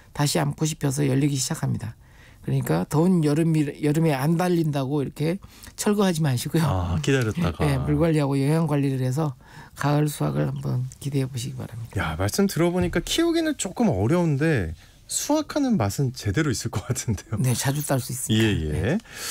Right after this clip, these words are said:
Speaker 2: 자, 이제 청취자분들이 보내주신 사연과 질문 살펴보겠습니다. 어우, 밀린 게 많네요. 구이칠사님,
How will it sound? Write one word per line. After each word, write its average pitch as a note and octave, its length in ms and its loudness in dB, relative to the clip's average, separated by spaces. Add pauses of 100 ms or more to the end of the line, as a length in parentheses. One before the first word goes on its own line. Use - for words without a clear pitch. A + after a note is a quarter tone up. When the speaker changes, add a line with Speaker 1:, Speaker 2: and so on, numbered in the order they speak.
(340)
Speaker 2:
자, D#3+ 160 0
이제 D#3 440 2
청취자분들이 F3 1200 2
보내주신 A2 480 0
사연과 F3+ 440 2
질문 A#2 760 2
살펴보겠습니다. F2 1200 -2
어우, G#2+ 360 2 (300)
밀린 G2+ 460 -2
게 G#2 80 0
많네요. F2 640 0
구이칠사님, D3+ 960 0